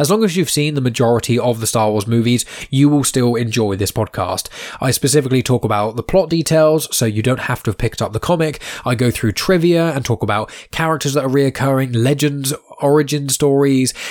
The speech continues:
as well as planets and species and other interesting information that I find along the way. So it's a real good way to increase your knowledge of the Star Wars canon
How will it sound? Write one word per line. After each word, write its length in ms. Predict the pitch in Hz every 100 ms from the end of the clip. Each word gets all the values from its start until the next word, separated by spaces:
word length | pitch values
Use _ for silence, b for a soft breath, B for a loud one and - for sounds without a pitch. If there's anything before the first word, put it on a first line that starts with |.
| B
as 220 | 113 110
well 200 | 117 113
as 280 | 107 104 - -
planets 580 | - 170 165 156 139 120
and 120 | 110
species 680 | - 165 147 160 147 143 135
and 120 | 131
other 160 | 135 135
interesting 380 | 120 123 123 120
information 440 | 104 117 113 -
that 80 | 104
I 80 | 104
find 300 | - 113 110
along 260 | 107 107
the 60 | 104
way. 340 | 107 113 113 B B B
So 140 | 143
it's 100 | 139
a 60 | 151
real 220 | 190 185
good 160 | 160 143
way 200 | 135 131
to 140 | 123
increase 400 | 120 - 170 160
your 80 | 147
knowledge 320 | 127 127 120
of 180 | 151 147
the 80 | 131
Star 240 | - 117 110
Wars 140 | 107
canon 340 | - 113 113